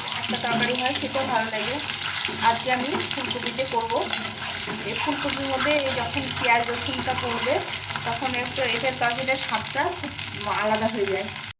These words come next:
এই ডিমটা ভাজা হয়ে গেছে, ডিমটা উঠিয়ে নেব।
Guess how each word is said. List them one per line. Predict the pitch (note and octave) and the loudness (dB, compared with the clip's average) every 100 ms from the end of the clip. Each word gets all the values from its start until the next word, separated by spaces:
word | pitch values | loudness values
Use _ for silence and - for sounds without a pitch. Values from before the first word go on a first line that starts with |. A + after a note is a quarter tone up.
| - - - - - - - | -8 -8 -8 -8 -8 -8 -6
এই | B3 | -4
ডিমটা | A#3 C4 C4+ B3+ | -4 -2 -2 0
ভাজা | A#3 A#3+ | 0 -2
হয়ে | C4 A#3 | 0 0
গেছে, | A#3 A#3 F4 C#4+ | 0 0 -2 -2
ডিমটা | A3+ A3+ A3+ | -2 -2 -2
উঠিয়ে | A3 B3 A3 | -2 -2 -2
নেব। | G#3+ | -2